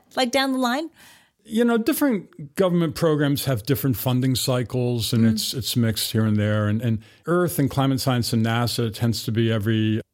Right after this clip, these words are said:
Speaker 2: two or three or four years, a particular area will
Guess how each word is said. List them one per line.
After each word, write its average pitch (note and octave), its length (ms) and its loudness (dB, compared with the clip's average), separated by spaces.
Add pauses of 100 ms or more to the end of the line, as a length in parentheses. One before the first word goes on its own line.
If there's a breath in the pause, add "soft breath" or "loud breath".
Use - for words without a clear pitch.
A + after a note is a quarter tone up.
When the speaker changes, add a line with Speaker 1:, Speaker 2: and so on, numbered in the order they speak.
(100)
Speaker 2:
two - 160 -2
or A#2 60 2
three A2+ 240 0
or A2 80 0
four G#2+ 320 0
years, G#2+ 680 0
a G#2 100 -2
particular A2 640 -4
area G#2+ 500 0 (220)
will G2+ 320 0